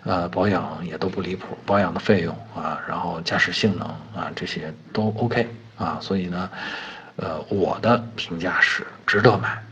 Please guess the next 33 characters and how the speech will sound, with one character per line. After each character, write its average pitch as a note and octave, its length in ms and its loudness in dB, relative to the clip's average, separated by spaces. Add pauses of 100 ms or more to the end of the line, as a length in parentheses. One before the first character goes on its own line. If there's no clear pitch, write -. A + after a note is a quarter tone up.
啊。 F#2+ 180 -2
如 B2+ 160 -2
果 - 160 4
你 - 340 -4
是 D#2 680 -6 (480)
偏 C3 360 10
爱 A#2 220 4 (100)
或 - 200 0
者 F2 120 -6
说 F#2+ 380 0
比 G#2+ 140 0
较 A2+ 240 6
看 - 300 8
重 A#2 180 8 (440)
这 F2 180 -2
个 - 440 -6 (300)
起 - 140 -4
步 G2+ 160 -2
停 G2+ 200 -2
车 A2+ 160 8
或 G#2+ 180 4
者 F#2 60 2
行 G#2 240 0
驶， - 260 -4 (220)
呃， F2 280 -6 (440)
呃， - 60 -6 (220)
提 - 140 2
速 A2 160 4
的 G#2 100 2
顺 G#2+ 240 10
畅 F2+ 220 2
的 - 60 -6
话， - 220 -6